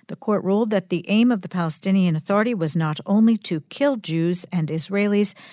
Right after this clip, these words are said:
but also to harm the Israeli economy in order to put pressure on the Israeli government.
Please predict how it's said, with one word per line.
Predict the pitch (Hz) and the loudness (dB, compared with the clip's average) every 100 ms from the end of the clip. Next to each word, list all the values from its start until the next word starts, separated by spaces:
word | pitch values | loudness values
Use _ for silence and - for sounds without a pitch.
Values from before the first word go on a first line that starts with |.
| - - | -20 -16
but | - - | -12 -4
also | 185 180 190 | -2 -2 -2
to | 180 - 160 | -2 -2 -4
harm | - 208 226 | 0 2 4
the | 247 240 | 4 2
Israeli | 226 220 220 214 | 0 0 0 -2
economy | 202 - 269 254 165 120 | -4 -4 -2 2 2 0
in | 135 | -4
order | 180 170 175 | -4 -4 -6
to | 175 | -8
put | - - | -10 -10
pressure | - 233 - 165 | -6 -6 -4 -4
on | 151 165 | -2 -2
the | 170 | -2
Israeli | 180 170 139 147 | -4 -4 -6 -4
government. | 196 208 208 175 - | -2 2 2 0 -4